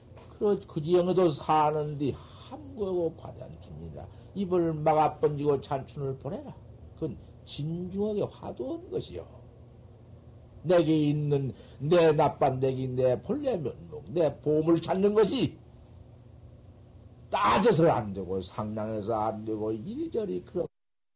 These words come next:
그렇게 수월스럽게 거짓 기원성을 나고, 아, 그런 기원성에서 뭐라고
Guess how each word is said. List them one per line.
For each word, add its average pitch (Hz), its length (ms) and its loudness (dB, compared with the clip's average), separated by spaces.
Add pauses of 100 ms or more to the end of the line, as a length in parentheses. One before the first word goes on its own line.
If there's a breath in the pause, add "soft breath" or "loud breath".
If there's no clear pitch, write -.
(100)
그렇게 135 600 2
수월스럽게 170 1080 -2 (480)
거짓 190 640 4
기원성을 180 580 4
나고, 165 520 4 (640)
아, 233 160 2
그런 240 240 2
기원성에서 247 600 0
뭐라고 214 520 4